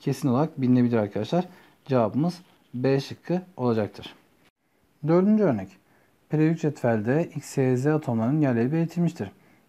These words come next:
Buna göre X, Y, Z atomları ile ilgili yargılanan hangileri doğrudur diye sorulmuş bize.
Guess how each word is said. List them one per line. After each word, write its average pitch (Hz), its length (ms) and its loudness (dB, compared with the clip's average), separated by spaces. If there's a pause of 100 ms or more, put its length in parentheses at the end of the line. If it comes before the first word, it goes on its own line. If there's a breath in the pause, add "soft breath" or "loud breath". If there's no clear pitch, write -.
(120)
Buna 147 160 2
göre 135 160 2
X, - 240 -8
Y, 127 140 2
Z 127 60 0
atomları 147 440 2
ile 151 160 2
ilgili 117 400 -2 (400 loud breath)
yargılanan 131 580 0
hangileri 160 400 0
doğrudur 131 360 2
diye 175 120 2
sorulmuş 185 460 0
bize. 107 220 -6